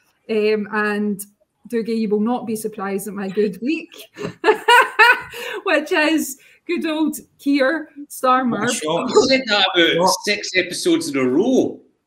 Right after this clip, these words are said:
Speaker 1: I haven't been here six episodes in a row. No, but I think this is actually quite a good week for Keir Starmer. You've got the Tories all fighting with each other, and you've got this Labour poll, or this poll which shows Labour, you know, miles ahead. So,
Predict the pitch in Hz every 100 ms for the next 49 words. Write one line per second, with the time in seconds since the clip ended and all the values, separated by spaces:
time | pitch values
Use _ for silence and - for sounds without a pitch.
0 | _ _ - - 440 494 466 330 403 539
1 | 554 539 523 415 494 494 494 494 480 480
2 | 453 494 370 - - - - 453 440 -
3 | 381 370 440 311 415 339 320 277 285 -
4 | 285 269 247 226 226 247 202 254 - 240
5 | 240 285 220 - 247 320 311 233 226 -
6 | 220 240 320 370 339 262 247 - 240 247
7 | 285 285 277 214 - 196 196 214 208 233
8 | 262 262 247 226 226 214 214 - 214 226
9 | 220 220 - 220 247 220 202 220 214 214
10 | - 254 247 220 214 - 214 - 214 220
11 | 214 208 202 _ _ _ 277 202 208 226
12 | 214 220 226 254 349 202 185 - 226 220
13 | 226 226